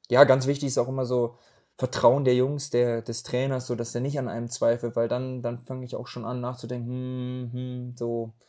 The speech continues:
sind sie noch so überzeugt? Aber wenn ich das spüre, dann immer weitermachen, immer weiter arbeiten für, für die Mannschaft. Ähm, das ist ganz, ganz wichtig, glaub ich, weil darüber holt man sich dann auch immer wieder,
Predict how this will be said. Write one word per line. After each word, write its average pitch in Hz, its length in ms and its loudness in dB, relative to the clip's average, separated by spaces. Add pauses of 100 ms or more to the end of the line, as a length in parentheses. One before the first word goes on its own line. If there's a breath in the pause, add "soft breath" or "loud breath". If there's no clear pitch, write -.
(200 soft breath)
sind 139 200 0
sie 135 100 0
noch 127 140 -2
so 123 120 -4
überzeugt? 120 400 -2
Aber 104 200 -2
wenn 95 120 -8
ich 107 100 -16
das 107 140 -10
spüre, 113 380 -8
dann 101 320 -10 (220)
immer 120 220 -2
weitermachen, 117 600 -2
immer 110 380 -8
weiter 123 300 0
arbeiten 120 340 2
für, 120 380 -4 (180 loud breath)
für - 100 -6
die 131 120 2
Mannschaft. 131 480 2
Ähm, 120 160 -4
das 110 220 -6
ist - 60 -20
ganz, 120 220 -2
ganz 120 200 -6
wichtig, 127 280 -4
glaub 120 160 0
ich, 113 80 -6
weil 110 100 0
darüber 113 380 0
holt 117 160 -4
man 117 100 -8
sich - 80 -14
dann 107 120 -6
auch 110 120 -6
immer 113 220 -8
wieder, 101 300 -6